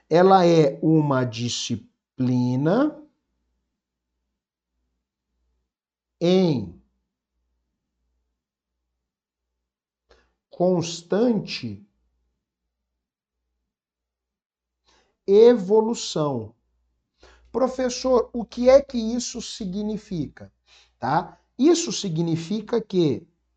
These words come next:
ao se preparar para a disciplina de história, com foco na história do Ceará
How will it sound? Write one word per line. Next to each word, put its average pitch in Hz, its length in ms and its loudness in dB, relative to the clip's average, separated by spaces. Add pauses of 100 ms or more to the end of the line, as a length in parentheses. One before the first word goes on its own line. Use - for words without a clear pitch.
(500)
ao 220 520 6
se - 320 -8
preparar 156 960 0 (2750)
para 202 680 6
a 151 140 4
disciplina 151 760 -2
de 135 140 -4
história, 135 680 -2 (140)
com 190 200 -4
foco 160 520 0
na 135 120 -6
história 135 640 -8 (300)
do 135 240 0
Ceará 135 800 0